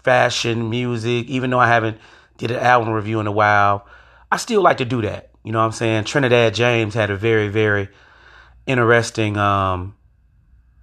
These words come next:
interview on Drink Champs.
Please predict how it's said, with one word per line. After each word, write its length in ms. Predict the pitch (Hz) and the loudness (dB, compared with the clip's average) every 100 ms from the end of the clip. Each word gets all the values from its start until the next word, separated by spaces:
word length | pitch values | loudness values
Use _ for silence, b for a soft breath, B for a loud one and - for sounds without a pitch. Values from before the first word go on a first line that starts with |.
| _ 156 | _ 0
interview 580 | 147 120 113 110 104 - _ _ _ _ _ _ - | 2 0 -2 -4 -6 -12 _ _ _ _ _ _ -2
on 160 | 127 | 0
Drink 300 | 107 131 120 | 2 2 0
Champs. 580 | - 101 90 - - - | -2 -6 -8 -16 -20 -20